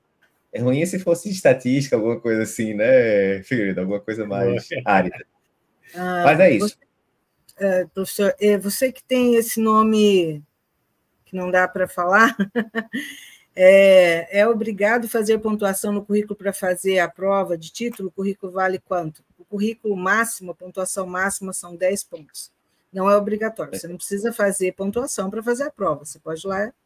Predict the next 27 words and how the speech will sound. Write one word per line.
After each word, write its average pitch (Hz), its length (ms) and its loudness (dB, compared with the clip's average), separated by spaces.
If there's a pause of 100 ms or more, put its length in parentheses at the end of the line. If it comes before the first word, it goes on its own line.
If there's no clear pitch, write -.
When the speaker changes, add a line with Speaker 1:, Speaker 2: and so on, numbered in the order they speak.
(120)
Speaker 3:
fazer 285 180 -6
a 269 40 0
prova 240 240 2
com 320 140 -8
zero. 202 300 4 (140)
Speaker 1:
Acho 185 140 0
que 180 80 -8
Speaker 3:
Igual 190 220 6
Speaker 1:
critério 226 140 6
Speaker 3:
nós 247 100 2
Speaker 1:
de 247 140 -2
inclusão, 202 180 -4
Speaker 3:
tivemos, 220 420 2
Speaker 1:
né, 113 640 -2
Claudina? 175 240 -4
Speaker 3:
tivemos 226 260 2
um 226 80 0
aluno 196 480 2
em 220 100 0
dois 185 220 0
mil 208 140 0
e - 20 -2
vinte 226 220 -6
e - 60 -14
dois, 202 300 0
o 175 40 -4
Bruno, 208 720 0